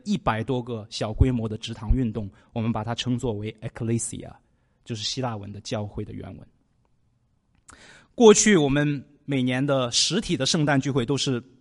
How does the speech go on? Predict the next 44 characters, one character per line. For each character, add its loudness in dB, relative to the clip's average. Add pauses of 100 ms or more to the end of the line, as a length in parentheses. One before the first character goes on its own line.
(100)
传 -2
福 -8
音 0
的 -2
黄 -6
金 -4
时 -6
刻， -10
对 -4
吗？ -4 (420)
我 2
们 6
最 6
多 10
只 0
能 2
host -2
三 0
四 -6
千 -4
人， -6
还 -4
是 -2
好 -4
几 -6
场， -12 (300)
因 -4
为 2
我 4
们 0
的 -2
主 -8
堂 -8 (380)
跟 -2
这 0
个 0
类 0
似， -8 (120)
能 -10
够 -2
host -6
五 -6
百 -6
人。 -14